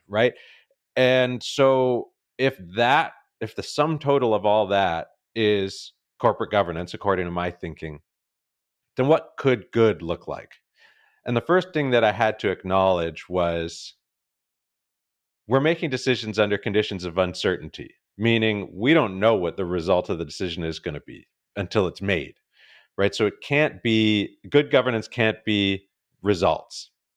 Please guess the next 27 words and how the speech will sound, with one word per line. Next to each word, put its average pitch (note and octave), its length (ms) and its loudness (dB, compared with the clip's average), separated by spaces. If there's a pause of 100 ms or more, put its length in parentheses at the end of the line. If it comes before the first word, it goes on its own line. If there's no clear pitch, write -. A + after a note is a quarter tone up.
(480)
right? G#2 180 2
Because G#2+ 280 -4
then A#2 240 2
we're A2+ 100 2
just, G2+ 280 -4 (100)
the, G2+ 260 -4
basically A2 520 0
good G2 300 0
governance F#2+ 560 0
is F2+ 140 -6
good G2 240 -2
luck. - 380 -8 (680)
And G2+ 140 -2
I G#2+ 220 2
don't A#2+ 180 -2
like A2+ 240 0
the G#2+ 120 2
idea G2+ 360 2
that F#2 180 -2
good G2 160 -2
governance F#2+ 380 -2
and F2+ 120 -6
good G2 140 0
luck F#2 240 0
are E2 60 -2
the D#2 100 -8
same. C#2+ 220 -12